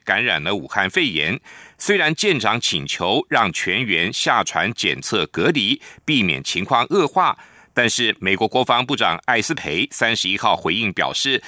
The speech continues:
还不到撤离的时候。路透社稍早的报道指出，俄罗斯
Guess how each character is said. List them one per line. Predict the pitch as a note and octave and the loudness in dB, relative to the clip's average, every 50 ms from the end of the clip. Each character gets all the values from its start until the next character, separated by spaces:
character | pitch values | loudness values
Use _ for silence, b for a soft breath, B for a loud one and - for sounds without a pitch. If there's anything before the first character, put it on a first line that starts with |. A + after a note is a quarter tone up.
| B B B | B B B
还 | - G#2+ A2 A2+ | 0 0 0 0
不 | - - - A2 | 0 -2 -4 -2
到 | - - F#3+ E3+ - | 0 2 2 2 0
撤 | - - - B2 F#2 | 0 -2 0 0 0
离 | D2+ D#2 | 0 -2
的 | D2+ C#2+ | -2 -2
时 | - - - D2 | -2 -2 -4 0
候。 | - B2+ A#2+ - B B B B B B B B B B B B B | 2 2 2 0 B B B B B B B B B B B B B
路 | - E3+ | 4 4
透 | D#3+ D#3+ D#3+ | 6 6 4
社 | C#3+ - D3+ C3 A#2+ | 4 2 0 0 0
稍 | - - D3 D3+ D3+ | 0 2 2 2 2
早 | - - D#2+ | 2 0 0
的 | E2 | 0
报 | - - C#3 A#2 | 0 0 2 2
道 | - G2 G#2 | 2 2 0
指 | - - C#2+ | 0 -2 -4
出， | B1+ - - A#2+ B2+ - | -6 -2 0 0 0 2
俄 | B2+ B2+ | 2 2
罗 | A#2+ A#2 A#2+ | 2 2 2
斯 | A2 - - C3 C3 C3 - | 0 0 -2 0 0 0 0